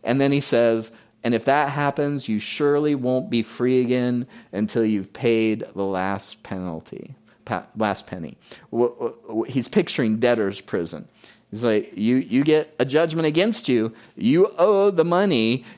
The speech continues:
You're gonna be put in prison until you can pay the debt."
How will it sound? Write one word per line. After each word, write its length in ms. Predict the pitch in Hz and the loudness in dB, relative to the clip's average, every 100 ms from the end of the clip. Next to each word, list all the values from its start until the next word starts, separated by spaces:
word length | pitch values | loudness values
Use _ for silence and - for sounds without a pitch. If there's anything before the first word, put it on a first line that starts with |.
| - | -6
You're 220 | 123 147 | 2 2
gonna 180 | 170 170 | 4 2
be 140 | 180 | 2
put 160 | - 202 | 2 2
in 140 | 190 | 2
prison 460 | 165 202 185 139 120 | 2 0 2 0 0
until 280 | 113 - 139 | -2 0 0
you 140 | 127 | 0
can 120 | 131 | -2
pay 260 | 120 127 117 | -2 2 2
the 120 | 113 | 0
debt." 420 | 117 98 82 - | 0 0 -2 -8